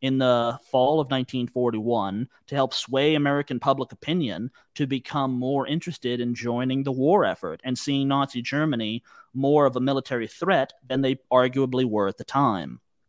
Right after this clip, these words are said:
And I lay forth the case in the article, which, uh, is, would be disputed on whether or not Roosevelt knowingly used false documents.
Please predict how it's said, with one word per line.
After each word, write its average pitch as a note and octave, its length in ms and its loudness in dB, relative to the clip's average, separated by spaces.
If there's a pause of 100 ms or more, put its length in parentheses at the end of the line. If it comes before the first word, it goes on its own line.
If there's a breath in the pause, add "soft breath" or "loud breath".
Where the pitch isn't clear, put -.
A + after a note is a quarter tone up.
(500)
And C#3 340 2
I C#3+ 160 4
lay D3 200 4
forth D#3 280 4
the C#3 60 -4
case - 260 -6
in D3 40 -4
the C3+ 100 2
article, C3 400 4
which, C3 240 -2 (440 loud breath)
uh, B2+ 300 8
is, G3 400 4
would E3 220 8
be F#3+ 120 4
disputed B2+ 720 -2 (220)
on C#3+ 140 2
whether D3 220 2
or D3 60 0
not C#3 300 0
Roosevelt C#3+ 480 2
knowingly C#3+ 680 0
used A2+ 480 -6
false A2+ 280 -4
documents. F2 720 -12